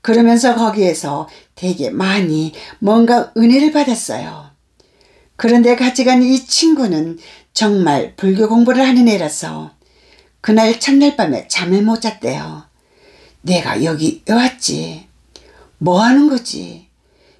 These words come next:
이 언니는 하나님께 치유받기 위해서 왔지만 난 뭐 하는 거지?" 이랬는데 결국 거기서 하나님을 만났어요. 하나님을 만나고 염주를 버렸어요.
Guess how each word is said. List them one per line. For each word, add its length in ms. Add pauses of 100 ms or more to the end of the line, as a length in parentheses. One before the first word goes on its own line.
(100)
이 180
언니는 400
하나님께 800 (260)
치유받기 640
위해서 280
왔지만 540 (320)
난 440 (100)
뭐 220
하는 260
거지?" 560 (600)
이랬는데 920 (500)
결국 440
거기서 720
하나님을 520
만났어요. 840 (680)
하나님을 500
만나고 640 (300)
염주를 560
버렸어요. 720